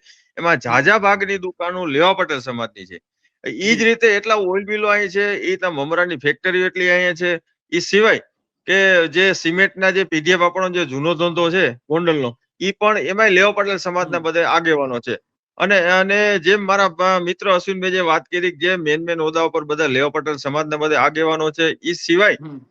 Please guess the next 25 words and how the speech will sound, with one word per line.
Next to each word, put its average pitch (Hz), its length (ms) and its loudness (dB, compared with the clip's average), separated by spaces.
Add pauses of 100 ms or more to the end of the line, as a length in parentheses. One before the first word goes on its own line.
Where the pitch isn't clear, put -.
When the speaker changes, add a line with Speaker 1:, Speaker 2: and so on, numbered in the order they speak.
Speaker 1:
અને 185 260 0
બધાય 180 520 0
હળીમળીને 202 640 2
આજ 180 300 0
છેલ્લા 185 320 -2
કેટલા 175 320 -4
વર્ષોથી 139 600 -2 (140)
બધા 165 240 2
હળીમળીને 180 560 2
છે. 190 180 -2
આ 156 220 0
તો 202 240 -4
માત્ર 170 420 0
ને 185 60 -6
માત્ર 165 340 -4
આ 165 160 2
બધી 160 360 0
શાંતિ 170 840 0 (320)
ને 180 80 2
અશાંતિ 190 600 0
ફેલાવવા 185 400 2
માટે 160 320 -4 (460)
જે 202 300 4
સામેના 190 520 0
પક્ષો 156 560 -2